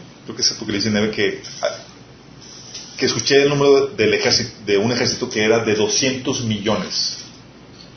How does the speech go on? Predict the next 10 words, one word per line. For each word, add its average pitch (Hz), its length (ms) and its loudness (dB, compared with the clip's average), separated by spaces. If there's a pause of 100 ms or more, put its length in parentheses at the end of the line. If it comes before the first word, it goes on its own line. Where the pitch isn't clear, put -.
(840)
Un 147 100 -4
ejército 185 260 0
de 165 60 6
doscientos 143 360 2
millones, 127 320 0
¿te 139 60 -2
imaginan 120 340 0
eso? 135 220 -4 (1900)
¿Doscientos 120 320 -2
millones. 135 480 -4